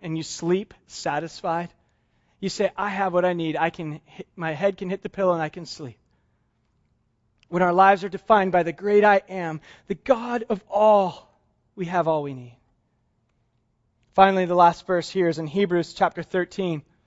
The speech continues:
five through six. It says, "Make sure that your character is free from the love of money, being content with what you have, for he himself has said,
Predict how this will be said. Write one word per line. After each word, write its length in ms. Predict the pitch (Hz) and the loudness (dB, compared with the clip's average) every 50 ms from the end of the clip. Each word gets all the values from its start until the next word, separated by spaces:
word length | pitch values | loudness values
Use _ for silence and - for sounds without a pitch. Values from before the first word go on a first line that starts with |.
| _ _ _ _ _ _ _ _ _ - | _ _ _ _ _ _ _ _ _ 6
five 220 | 226 220 214 - | 8 8 8 6
through 100 | 226 208 | 0 -6
six. 300 | - - 233 208 - - | 0 2 2 2 2 0
It 60 | 214 | -8
says, 200 | - 233 214 180 | -6 -6 0 4
"Make 160 | 247 277 302 | 6 6 6
sure 240 | - - - 302 285 | 4 0 -2 0 6
that 160 | 247 262 220 | 6 6 6
your 80 | 220 233 | 4 0
character 460 | - - 254 262 254 262 262 277 262 | 0 4 6 6 6 6 4 0 -4
is 140 | 233 - - | -4 -4 -6
free 280 | - - 233 247 254 247 | -6 -2 2 2 2 2
from 200 | - 262 233 214 | 0 -2 0 2
the 80 | 202 | 2
love 280 | 196 202 214 240 269 277 | 6 8 8 8 10 8
of 120 | 262 185 | 4 2
money, 320 | 175 175 175 175 180 196 185 | 2 -2 0 0 0 -2 -2
being 260 | - 233 240 247 233 | 0 0 0 0 0
content 480 | - 247 240 226 - - 254 269 294 | -2 -4 -4 -4 0 2 2 2 2
with 160 | 302 302 - 254 | 0 -6 -2 0
what 180 | 247 233 - | -2 0 0
you 80 | 233 220 | -2 -2
have, 300 | 185 185 170 170 185 - - - _ _ | 0 2 4 2 2 0 -6 -20 _ _
for 140 | - 233 220 | 2 2 2
he 200 | - - 277 302 | 2 2 2 2
himself 460 | 320 294 - - - 269 240 220 - | 2 2 0 4 4 4 4 4 0
has 180 | 202 196 185 - | -2 -4 -4 -4
said, 320 | - - 185 175 175 - | 0 2 4 4 2 0